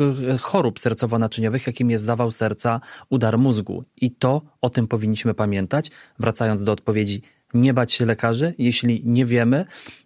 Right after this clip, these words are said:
powinniśmy zapytać. Oczywiście teraz, biorąc pod uwagę takie programy, jak pani redaktor, e, m, tworzy, dużo d-, dostępnych informacji, e, w, na forach int-, forach internetowych, przy różnych stronach, możemy zobaczyć,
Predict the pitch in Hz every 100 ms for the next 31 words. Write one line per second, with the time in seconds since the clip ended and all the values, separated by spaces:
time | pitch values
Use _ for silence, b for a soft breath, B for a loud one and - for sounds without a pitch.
0 | _ - 151 131 120 - 110 107 95 -
1 | 113 170 170 175 156 165 151 151 - 123
2 | 135 131 - 120 117 117 107 98 - 113
3 | - 131 156 139 131 123 117 110 - 117
4 | 113 107 104 - 104 98 90 104 104 101
5 | B B 131 113 107 101 95 90 90 -
6 | - 113 120 135 131 123 117 120 127 123
7 | 120 135 120 123 127 120 117 120 117 123
8 | 120 123 B B 123 117 117 120 - 117
9 | 113 110 - 113 113 - 127 113 120 -
10 | 120 113 - 117 117 110 117 110 104 127
11 | 120 113 113 - 113 107 107 B B -
12 | 165 233 180 120 110 113 117 -